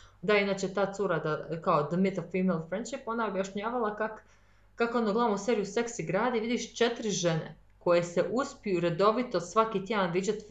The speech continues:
čak i više puta tjedno. I ti se s jednom, znači, a, a, u realnosti se ti s jednom, znači, u New Yorku, znači, a ti se sa svojom jednom frendicom pokušavaš za telefonski poziv dogovorit onak mjesecima jer ne stigneš.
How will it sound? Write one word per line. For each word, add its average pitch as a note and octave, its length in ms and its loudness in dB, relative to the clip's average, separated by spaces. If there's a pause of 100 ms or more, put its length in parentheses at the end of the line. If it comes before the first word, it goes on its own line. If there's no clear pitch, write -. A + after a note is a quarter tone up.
(140)
čak A#3+ 180 -4
i G3 40 -4
više F#3+ 340 0
puta F#3 300 -2
tjedno. F3 320 2 (420)
I - 140 -2
ti C#4+ 160 -2
se A#3 120 0
s - 180 -8
jednom, A3+ 480 6
znači, E3+ 260 0
a, D#3+ 40 -2
a, F#3 280 0 (160)
u - 20 -4
realnosti A#3 560 2
se E3+ 220 -10
ti B3 120 -2
s - 180 -6
jednom, G3 320 2 (100)
znači, G3 260 0
u B3+ 100 8
New C#4+ 320 8
Yorku, G3+ 420 6
znači, D#4+ 680 8 (1400)
a F#3+ 140 -2
ti A3+ 80 0
se A#3+ 140 0
sa G3+ 100 -2
svojom A3+ 320 -4
jednom F#3+ 300 2
frendicom G3 460 0
pokušavaš F#3+ 480 4
za F#3 200 4
telefonski G3 720 6
poziv F#3+ 360 6
dogovorit E3 640 4
onak E3 280 0
mjesecima E3 760 0
jer D3 180 -4
ne D3 140 -8
stigneš. - 440 -14